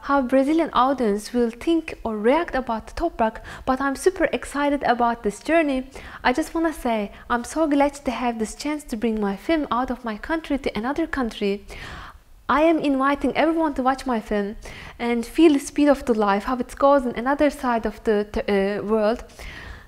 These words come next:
Um, my film Toprak couldn't make the Turkish premiere yet, um, because hometown, my hometown city didn't find the film enough for their film festival. Uh, but I think being internationally enough is more important than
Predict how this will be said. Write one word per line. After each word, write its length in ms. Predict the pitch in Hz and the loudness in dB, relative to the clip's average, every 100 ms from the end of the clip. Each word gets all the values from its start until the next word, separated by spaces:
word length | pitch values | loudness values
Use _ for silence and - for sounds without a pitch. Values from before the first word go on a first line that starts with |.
| - | -4
Um, 320 | 247 254 254 | 0 0 2
my 180 | 262 277 | 0 0
film 300 | - 330 330 | 0 2 2
Toprak 600 | 330 269 - 214 220 - | 2 -2 2 2 0 -2
couldn't 280 | 277 277 269 | -2 0 0
make 180 | 269 | -2
the 60 | - | -2
Turkish 340 | - 320 269 - | 2 2 0 -2
premiere 400 | 269 247 240 214 | 0 4 4 4
yet, 400 | 208 190 202 - - | 2 0 -4 -12 -6
um, 460 | 226 220 214 220 220 | -2 -2 -4 -8 -10
because 220 | 277 294 - | -8 -8 0
hometown, 600 | 339 330 285 277 269 277 - | 2 2 0 0 -2 -6 -4
my 220 | 240 247 | -2 0
hometown 560 | 254 330 311 285 262 | 4 2 2 0 -2
city 400 | 254 - 233 214 - - - | -4 -8 -6 -6 -8 -14 0
didn't 300 | 285 320 285 | 4 4 4
find 260 | 311 311 | 0 2
the 40 | 277 | 2
film 280 | 285 277 254 | 2 0 2
enough 360 | 233 247 254 - | 0 0 -2 0
for 140 | 233 | 0
their 180 | 214 208 | 2 0
film 220 | 208 269 | -2 -4
festival. 520 | 247 220 - 190 175 - - - - - - - - - - - - - | -2 -4 -6 -4 -4 -6 -18 -20 -20 -20 -20 -20 -18 -14 -14 -14 -12 -4
Uh, 200 | 226 220 | 0 2
but 200 | 254 - - | 2 2 2
I 140 | 285 | 2
think 560 | 285 349 339 339 214 269 | 4 6 6 2 -2 6
being 320 | 370 392 269 | 10 10 6
internationally 760 | 277 277 254 269 285 294 254 | 0 0 0 0 0 0 0
enough 320 | 220 262 277 | 0 -4 0
is 220 | 254 240 233 | -2 -2 -4
more 340 | 233 285 294 | 0 2 2
important 600 | 262 262 311 294 277 - | 0 -2 0 2 0 -2
than 220 | 254 233 | 0 0